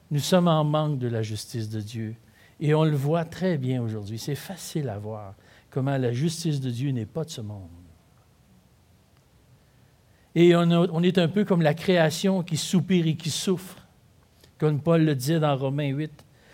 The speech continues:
Aussi, la création attend-elle à un ardent désir la révélation des fils de Dieu.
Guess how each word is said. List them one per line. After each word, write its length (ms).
Aussi, 420
la 120
création 520
attend-elle 680
à 200
un 260
ardent 460
désir 680
la 140
révélation 760
des 120
fils 340
de 80
Dieu. 320